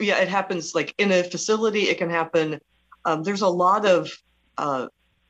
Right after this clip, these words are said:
rehabilitation centers, or that's a, that's the wrong word. Just, like, camps for kids, where autistic kids, where they can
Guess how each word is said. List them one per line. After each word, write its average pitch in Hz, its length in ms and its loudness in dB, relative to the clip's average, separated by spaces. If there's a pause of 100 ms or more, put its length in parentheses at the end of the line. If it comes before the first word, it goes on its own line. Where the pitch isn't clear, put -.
(300)
rehabilitation 214 920 2
centers, 269 500 0
or 202 160 -2 (460)
that's 214 180 -6
a, 156 80 -4 (200)
that's 190 220 0
the 165 120 2
wrong 156 280 0
word. 143 220 0 (280)
Just, 269 160 4
like, - 220 0
camps 240 420 0
for 190 160 -2
kids, 214 440 0 (200)
where 170 640 4
autistic 269 500 -2
kids, 247 360 2
where 190 140 2
they 180 140 2
can 170 280 0